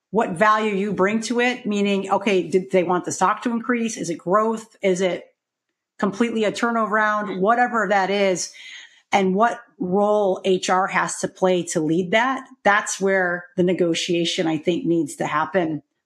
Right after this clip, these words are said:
Um, and I, I think the big hard part, I'm sure you find this a lot, is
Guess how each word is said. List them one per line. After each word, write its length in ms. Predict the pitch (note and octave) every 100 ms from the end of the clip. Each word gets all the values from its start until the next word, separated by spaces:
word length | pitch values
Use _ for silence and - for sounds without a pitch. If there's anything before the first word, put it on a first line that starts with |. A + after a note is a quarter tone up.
| -
Um, 520 | F3+ E3+ E3 D#3 D#3 _ _ _ _ _ _ _ -
and 220 | B3 A3+ A3+ - -
I, 220 | G3+ A3+
I 40 | A3+
think 280 | C4+ C#4+
the 80 | C#4+
big 320 | F3+ A3+ A3
hard 480 | - G#3+ G#3+ F#3 -
part, 460 | - G#3 F#3+ F#3 - _ _ _ _ _
I'm 140 | F#3
sure 180 | F3+ A3+
you 300 | G3+ F#3+ F3+
find 280 | - F3 E3
this 160 | E3 F3
a 40 |
lot, 300 | E3 F3+ E3+
is 260 | E3+ E3